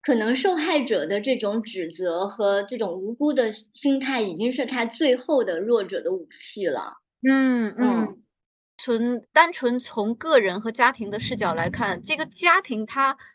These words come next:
Speaker 2: 它是一个小的单位，但它是在社会的这个背景下，就是在社会的这个系统里。那这个整个的社会的系统，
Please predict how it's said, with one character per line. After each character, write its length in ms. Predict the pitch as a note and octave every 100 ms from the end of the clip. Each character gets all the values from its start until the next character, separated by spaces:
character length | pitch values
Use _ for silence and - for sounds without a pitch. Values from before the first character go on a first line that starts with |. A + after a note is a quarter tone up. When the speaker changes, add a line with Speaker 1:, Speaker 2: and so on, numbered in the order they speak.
| _ _
Speaker 2:
它 80 | F4
是 160 | -
一 80 | E4+
个 80 | C4+
小 180 | C4 F3+
的 120 | E3+
单 200 | G3 G#3
位， 120 | G3
但 180 | A#3 B3+
它 160 | A#3+ C#4
是 180 | -
在 400 | C4+ B3+ A#3 G3 - _ _
社 280 | - - F#4
会 200 | E4 D#4+
的 100 | A#3
这 120 | G3
个 120 | A3
背 180 | G#3+ D4
景 200 | - -
下， 240 | - D#3 -
就 100 | A3+
是 80 |
在 140 | A3 B3
社 180 | - C#4
会 140 | D4+
的 100 | A#3
这 100 | G3
个 100 | F#3+
系 260 | G3+ - B3+
统 260 | F#3+ E3+
里。 200 | F#3 D#3+ _ _ _ _ -
那 80 |
这 140 | F4+ F4+
个 100 | D#4
整 240 | - F#3+
个 160 | G3 C4+
的 220 | A#3+ A#3
社 200 | A#3 D#4+
会 160 | E4+ D#4+
的 140 | B3
系 220 | A#3+ D4
统， 300 | B3+ G3+ E3